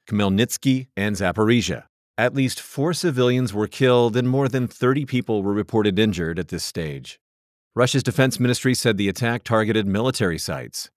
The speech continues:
saying, quote, "This morning a multiple attack was delivered against Ukraine's defense facilities with high-precision,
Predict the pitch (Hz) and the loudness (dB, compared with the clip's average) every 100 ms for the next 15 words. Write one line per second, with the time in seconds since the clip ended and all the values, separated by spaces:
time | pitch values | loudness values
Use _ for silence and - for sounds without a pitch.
0 | _ - 110 107 104 - 117 120 - _ | _ -4 0 0 -2 0 2 2 -2 _
1 | 87 - 113 127 120 104 101 123 - - | -12 -2 2 4 4 2 4 2 0 0
2 | 110 113 110 110 104 98 82 101 107 110 | 2 2 2 0 -2 -4 -2 0 0 0
3 | 92 101 - 95 - 110 110 80 80 120 | -2 -4 -4 -10 -6 -4 -4 -6 -6 -4
4 | 131 - 92 - 98 101 110 - 90 - | -4 -6 -8 -2 0 0 -2 -2 -8 -6
5 | 117 131 127 110 120 101 110 | -6 -6 -6 -4 -4 -4 -6